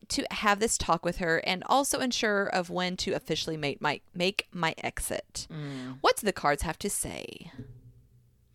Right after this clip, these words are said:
Speaker 2: Thank you for trusting us with a second part of this question.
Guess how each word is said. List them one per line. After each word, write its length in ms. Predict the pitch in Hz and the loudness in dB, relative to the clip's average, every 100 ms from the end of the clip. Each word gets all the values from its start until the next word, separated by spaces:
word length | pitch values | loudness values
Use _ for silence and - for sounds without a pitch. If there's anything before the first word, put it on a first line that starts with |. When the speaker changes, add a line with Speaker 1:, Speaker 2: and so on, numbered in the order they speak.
| _ _ _ _ _ - | _ _ _ _ _ -4
Speaker 2:
Thank 220 | 170 156 | -2 0
you 100 | 196 | -2
for 140 | 202 254 | -2 -4
trusting 440 | 220 202 - 202 | -2 -2 -2 0
us 280 | 190 202 - | 2 0 -4
with 180 | 190 220 - | -6 -4 -4
a 140 | 180 | -4
second 340 | - 165 180 | -2 -2 -2
part 180 | 175 175 | -4 -4
of 60 | 180 | -2
this 120 | 214 | -4
question. 680 | 214 185 - 160 151 175 | -2 -2 0 -2 0 -4